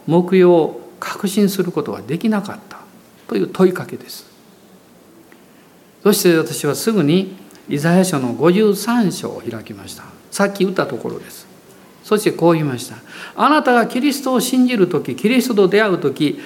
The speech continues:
あなたが何歳であろうが、どういう状況であろうが、その時から新しい人生が始まるんです」。二十分ぐらいずっと話しました。で、恐る恐る聞いたんですね。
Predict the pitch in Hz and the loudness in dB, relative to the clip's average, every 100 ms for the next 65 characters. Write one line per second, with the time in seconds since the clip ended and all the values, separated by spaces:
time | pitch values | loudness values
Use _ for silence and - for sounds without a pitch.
0 | - 202 226 208 196 180 240 262 226 170 | -4 0 0 0 2 2 2 2 2 2
1 | 156 156 139 123 208 226 202 214 208 190 | 0 0 -2 0 2 4 4 4 4 2
2 | 147 113 104 98 - - - - - - | 0 -4 -8 -14 -18 -20 -20 -20 -20 -4
3 | 220 277 294 254 202 147 131 151 147 - | 0 2 2 0 -2 0 0 0 -2 -10
4 | - - - 147 175 175 175 127 151 143 | -20 -20 -12 -4 0 0 0 -2 -2 -2
5 | 123 107 127 143 139 131 113 101 - - | -4 -8 -10 -10 -10 -10 -12 -16 -20 -20
6 | - - - - - - - - - - | -20 -20 -20 -20 -20 -20 -20 -20 -20 -20
7 | - - - - 208 277 - 262 220 - | -20 -20 -8 0 2 2 0 0 0 0
8 | 147 214 - 131 135 - 110 92 - - | 0 0 -2 -6 -6 -6 -10 -10 -12 -18
9 | - - - - - - - - - 170 | -20 -20 -20 -20 -20 -20 -20 -20 -6 -2
10 | - - 143 196 175 165 131 110 185 180 | -2 -4 2 4 4 2 -2 -2 0 0
11 | 131 - - 131 67 | -2 -6 -10 -10 -10